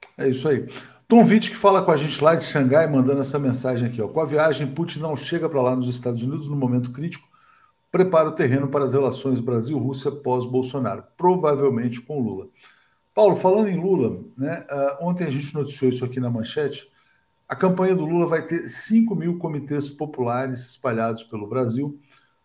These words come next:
Um dos principais objetivos desses comitês vai ser combater as fake news, né, a desinformação,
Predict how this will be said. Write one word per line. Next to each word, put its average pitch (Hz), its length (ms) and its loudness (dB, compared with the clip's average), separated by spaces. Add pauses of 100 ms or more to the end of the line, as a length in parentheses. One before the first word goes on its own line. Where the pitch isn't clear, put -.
(240)
Um 175 80 2
dos 185 140 2
principais 180 560 2
objetivos 143 520 -2
desses 135 220 -2
comitês 135 440 0
vai 147 100 2
ser 139 220 -4
combater 143 480 0
as 127 200 -2
fake 151 400 -6
news, 123 540 0
né, 131 240 -4
a 127 80 -4
desinformação, 139 1300 -2